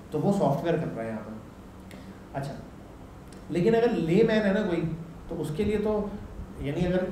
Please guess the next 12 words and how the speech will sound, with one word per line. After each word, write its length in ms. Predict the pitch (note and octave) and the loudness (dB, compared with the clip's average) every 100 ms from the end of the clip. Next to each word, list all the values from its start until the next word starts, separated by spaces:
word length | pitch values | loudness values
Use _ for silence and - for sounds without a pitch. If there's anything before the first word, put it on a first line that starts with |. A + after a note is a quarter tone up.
| C#3 | 0
ये 140 | E3 | 2
कंप्यूटर 680 | F3 - C#3+ C3+ C#3 C3+ - | 2 0 -2 0 2 4 4
है, 160 | C#3 C#3+ | 4 2
इसके 180 | - D#3 | 0 0
अंदर 140 | D3+ | 2
कोई 100 | D#3 | 2
सॉफ्टवेयर 500 | - B2 B2 D3+ D#3 | 2 -2 0 2 2
चल 100 | C3+ | 2
रहा 180 | A2 A#2+ | -2 -4
है, 80 | - - - - - - - | -6 -10 -12 -14 -16 -16 -8
तो 60 | D3+ | -2
वो 220 | E3+ - | 0 0